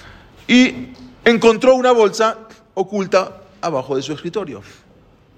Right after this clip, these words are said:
Y la señor-, la señora, esta much-, se-, la muchacha, se la llevó a la casa donde vivía con su marido, se llevó la bolsa. Y ahí decidieron enterrar el botín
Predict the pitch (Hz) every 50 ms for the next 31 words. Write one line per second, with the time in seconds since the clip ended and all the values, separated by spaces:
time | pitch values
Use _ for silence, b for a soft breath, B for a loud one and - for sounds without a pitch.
0 | _ _ - 165 175 165 156 160 165 160 160 156 147 117 123 131 127 - 147 151
1 | 147 123 117 117 120 117 - 123 123 123 123 - - - - - 135 127 - -
2 | 120 127 - 135 123 135 107 - - 123 117 110 104 113 113 120 127 120 110 117
3 | 113 107 - 113 110 104 104 104 104 101 110 113 110 113 117 110 - 127 139 156
4 | 175 170 151 - - - 101 101 104 101 107 113 131 151 147 - - - - -
5 | - - B B B B B B B B B B B B B B B B B -
6 | 147 165 170 185 196 202 202 - - - - - 127 147 160 - 185 180 160 151
7 | 147 151 151 147 139 131 127 120 131 127 131 139 143 139 131 127 120 127 123 127
8 | 135 127 127 143 - -